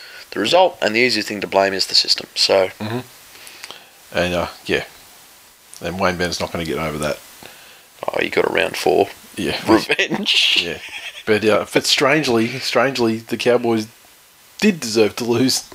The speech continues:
Speaker 2: on that game. I don't know. I don't understand
Speaker 1: Yeah.
Speaker 2: what, I don't understand what the difference was.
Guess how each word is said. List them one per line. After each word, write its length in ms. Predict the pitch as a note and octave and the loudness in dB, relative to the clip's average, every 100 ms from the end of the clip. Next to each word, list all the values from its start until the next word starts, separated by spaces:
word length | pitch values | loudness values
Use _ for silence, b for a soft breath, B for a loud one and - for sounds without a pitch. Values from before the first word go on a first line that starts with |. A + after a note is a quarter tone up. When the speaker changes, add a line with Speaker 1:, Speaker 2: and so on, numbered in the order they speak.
| - - - | -18 -4 2
Speaker 2:
on 80 | C3 | 4
that 140 | B2 | 6
game. 200 | B2+ A#2 - B B B B B B2 A2+ B G#2+ | 4 2 -4 B B B B B -8 -8 B 0
I 80 | A#2 | 2
don't 160 | B2+ | 2
know. 160 | A#2+ A#2 | 2 2
I 20 | |
don't 180 | G2+ A2 | 2 2
understand 340 | A#2+ C3+ C3 B2 | 4 4 4 2
Speaker 1:
Yeah. 80 | G#2+ | 0
Speaker 2:
what, 80 | A2+ | 2
I 40 | |
don't 80 | C#3 | 2
understand 300 | E3 D3 D#3 | 2 2 2
what 40 | C#3+ | 2
the 60 | C3+ | 0
difference 320 | C#3+ C#3 - | -2 -2 2
was. 320 | G#2 F2 | 2 2